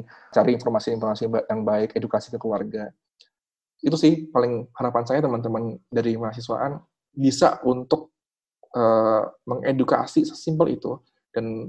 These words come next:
karena teman-teman udah punya tuh, udah punya apa ya, udah punya pegangannya tentang apa namanya, mindset untuk, eh, berpikir secara sistematis dan, eh, lebih baik dalam, dalam mencari sumber informasi.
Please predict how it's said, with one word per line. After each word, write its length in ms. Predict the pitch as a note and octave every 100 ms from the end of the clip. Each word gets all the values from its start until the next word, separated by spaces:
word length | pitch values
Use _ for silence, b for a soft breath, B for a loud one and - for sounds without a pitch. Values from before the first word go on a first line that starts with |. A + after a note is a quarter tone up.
| -
karena 240 | B2 D3+
teman-teman 320 | B2+ C3+ D3+
udah 160 | B2 A#2
punya 320 | B2 C#3+ -
tuh, 240 | D3+ D3+ - _ _ _ _ _ -
udah 80 | A#2
punya 240 | A#2+ A#2 A#2
apa 160 | F3+
ya, 80 | D3+
udah 160 | D3+ A#2
punya 300 | A2+ A#2 A2 A2+ - - _
pegangannya 480 | A#2 A#2 A2 A#2 C#3
tentang 480 | B2 A2+ A2 A#2 A#2 _ _ _ -
apa 180 | - A2+
namanya, 480 | A2 G#2+ A2+ C3 - - _ _ _ _ _ _ _ _
mindset 400 | A#2 A2+ A2+ D3+ D3 - _ _ _ _ A#2+
untuk, 400 | A2 - B2+ - -
eh, 400 | A2+ G#2+ G#2 B2
berpikir 400 | A#2 G#2+ A2+ B2+ B2+ -
secara 480 | - G#2+ G#2 G#2 - _ _ _ _ _
sistematis 560 | - - A2+ G#2+ C3
dan, 240 | - A2 A#2 - - _ A2+
eh, 240 | A2+ A2+ A#2
lebih 240 | A2 A2
baik 400 | - - A#2+ A#2
dalam, 240 | G#2+ G#2+ G#2+
dalam 200 | A2 A2+
mencari 320 | A2 G#2+ G#2+
sumber 240 | A2 G#2+ -
informasi. 560 | A#2 G#2+ G#2+ - A2+